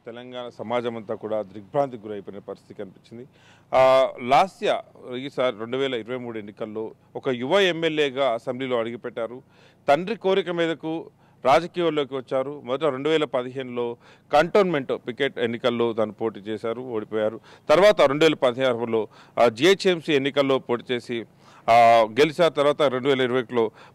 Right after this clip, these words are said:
పోటీ చేసి మరోసారి ఓడిపోయారు. రెండు వేల ఇరవై మూడులో, ఆ, అక్కడ ఉన్నటువంటి శాసన, ప్రస్తుతం ఎమ్మెల్యే జరగ-, ఎన్నికలు జరగా దాంట్లో కూడా ఎమ్మెల్యేగా గెలిచారు.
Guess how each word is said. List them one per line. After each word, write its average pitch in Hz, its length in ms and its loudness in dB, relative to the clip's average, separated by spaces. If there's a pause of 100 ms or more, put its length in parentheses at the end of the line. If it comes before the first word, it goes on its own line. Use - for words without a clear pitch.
పోటీ 151 180 4
చేసి 135 340 -4
మరోసారి 120 360 0
ఓడిపోయారు. 98 260 -6
రెండు 135 180 -2
వేల 190 160 4
ఇరవై 170 200 4
మూడులో, 160 460 4 (360)
ఆ, 123 40 6
అక్కడ 131 340 8
ఉన్నటువంటి 131 440 2
శాసన, 123 680 2
ప్రస్తుతం 120 280 0
ఎమ్మెల్యే 123 240 4
జరగ-, 123 360 2
ఎన్నికలు 131 320 -2
జరగా 120 400 0 (400)
దాంట్లో 120 240 6
కూడా 123 240 6
ఎమ్మెల్యేగా 120 640 2
గెలిచారు. 101 400 -4